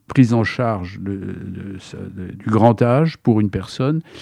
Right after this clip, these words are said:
c'est de l'anticiper avant, donc de s'instruire quand on est adulte, avant la retraite, de, par exemple, de prévoir qu'est-ce qu'on va faire à la retraite, mais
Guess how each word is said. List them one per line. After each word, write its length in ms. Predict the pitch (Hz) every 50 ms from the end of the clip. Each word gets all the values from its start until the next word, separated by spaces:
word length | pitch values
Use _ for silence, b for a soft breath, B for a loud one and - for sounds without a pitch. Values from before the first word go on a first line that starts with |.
| B B B B
c'est 280 | B - - - 143 131
de 200 | 117 113 113 120
l'anticiper 920 | 123 120 110 113 143 170 147 - - 147 - - 143 131 - - 123 113
avant, 320 | 104 101 95 117 143 180
donc 260 | 165 120 117 131 127 113
de 100 | 110 123
s'instruire 800 | 110 - 156 147 131 - - - - - 147 139 131 127 113 - B B B B
quand 220 | _ - 147 135 -
on 120 | 135 117 117
est 80 | 110
adulte, 460 | 101 98 95 107 151 208 196 - - b b b b b
avant 280 | - 107 107 143 156
la 80 | 131 110
retraite, 360 | 98 - - - 147 170 175
de, 100 | 131 123
par 180 | 110 - 95 101
exemple, 200 | 113 117 113 104
de 40 | 98
prévoir 440 | - - 127 123 117 139 135 120
qu'est-ce 200 | - 131 120 -
qu'on 100 | - 117
va 120 | 107 104 -
faire 180 | - - 117
à 60 | 104 95
la 100 | 92 92
retraite, 320 | - - - - 123 113 -
mais 180 | 117 113 107